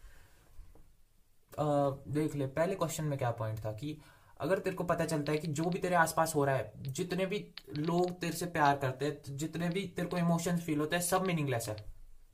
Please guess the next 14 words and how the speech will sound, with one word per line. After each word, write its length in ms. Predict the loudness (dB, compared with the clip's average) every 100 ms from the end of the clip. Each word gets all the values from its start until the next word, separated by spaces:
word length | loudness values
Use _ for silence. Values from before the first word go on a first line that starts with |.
| _ _ _ _ _ -20 -8 -2
मतलब, 400 | 0 0 -4 -16 -20 -20 -20 -20 -10 -2
वो 140 | -2
सब 280 | 2 2 2
सिर्फ 340 | 2 0 0 -6
किसी 220 | -4 -4
computer 500 | 0 2 4 2 2
की 120 | -2 -4
code 340 | 4 6 6
की 80 | 4
वजह 140 | 4
से 140 | 2 2
वहां 140 | 2
पर 160 | 0 -4
है, 160 | -6